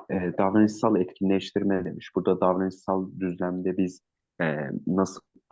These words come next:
e, müdahale planı oluşturulacağından bahsedebiliriz.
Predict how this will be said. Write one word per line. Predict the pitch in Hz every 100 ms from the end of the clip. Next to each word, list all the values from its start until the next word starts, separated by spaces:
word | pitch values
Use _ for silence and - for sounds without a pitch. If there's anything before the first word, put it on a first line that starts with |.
| 85
e, | 80 -
müdahale | 90 87 87 85 85
planı | - 95 85 85
oluşturulacağından | - 90 85 - - 82 80 80 80 76 78
bahsedebiliriz. | 76 80 - 78 76 80 - 82 -